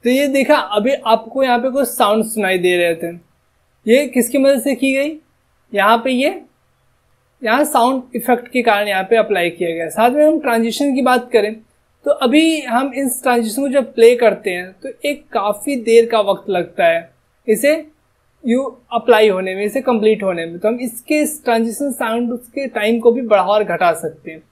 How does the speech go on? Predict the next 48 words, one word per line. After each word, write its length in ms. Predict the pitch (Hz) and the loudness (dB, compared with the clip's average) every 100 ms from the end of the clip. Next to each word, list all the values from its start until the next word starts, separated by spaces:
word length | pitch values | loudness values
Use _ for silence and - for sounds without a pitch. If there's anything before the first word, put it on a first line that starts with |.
| _ _ _ - | _ _ _ -2
जैसे 260 | 196 202 | -2 0
कि 80 | 285 | 2
हमारा 200 | 311 302 | 4 4
पहला 320 | 294 240 233 247 | 4 4 4 2
जो 100 | 262 | 0
transition 440 | 247 226 214 214 | -2 0 -2 -2
है 120 | 214 208 | -4 -2
उसे 160 | 269 | 0
आप 180 | 254 247 | -2 -2
पूरी 240 | 240 254 294 | -2 -2 0
तरह 180 | 277 | -2
से 120 | 254 254 | 0 -2
apply 300 | 247 233 233 | 2 4 4
होने 200 | 226 214 | 2 -2
में 100 | 240 | -4
एक 540 | 247 - 214 220 - | -6 0 2 2 -2
second 320 | - 190 190 | -2 -2 2
का 100 | 180 | 2
वक्त 240 | 175 170 196 | 2 0 -4
लगता 360 | 165 160 165 | -4 -4 -8
है, 180 | 170 - _ _ _ 202 | -8 -12 _ _ _ -2
हम 140 | 220 | 0
इसे 180 | 226 262 | 0 2
बढ़ाकर 440 | 233 214 233 247 | 2 2 0 -2
एक 400 | 254 247 226 226 | -2 6 6 6
पॉइंट 220 | 226 208 208 | -2 -2 0
पाँच, 360 | 220 226 226 240 233 | 0 0 -2 -10 -10
पच्चीस 420 | 202 240 233 226 | -6 -4 -4 -6
और 240 | - 233 240 | 0 0 4
दो 200 | 226 240 | 4 4
सेकंड 300 | 233 214 208 | 2 -2 -2
भी 80 | 208 | -2
कर 160 | 196 170 | -2 -4
सकते 340 | 170 156 - | -4 -10 -8
हैं। 200 | 165 170 - _ _ _ _ _ | -10 -12 -20 _ _ _ _ _
साथ 300 | - 202 226 | 0 2 2
में 140 | 277 233 | -4 -6
इस, 200 | 240 - - | -6 -8 -6
ये 100 | 240 | -4
जो 100 | 220 | 0
हमारा 160 | 220 214 | 2 2
दूसरा 300 | 208 214 277 | 0 2 2
जो 440 | 277 277 277 233 - - - - - | 2 -4 -6 -10 -14 -20 -20 -20 -6
ट्रांजिशन 440 | - 220 226 220 240 | 0 0 0 -2 0
इसे 200 | 220 254 | 0 0
apply 300 | 247 233 226 | 2 4 4
होने 180 | 220 220 | 4 2
में 180 | 247 | 0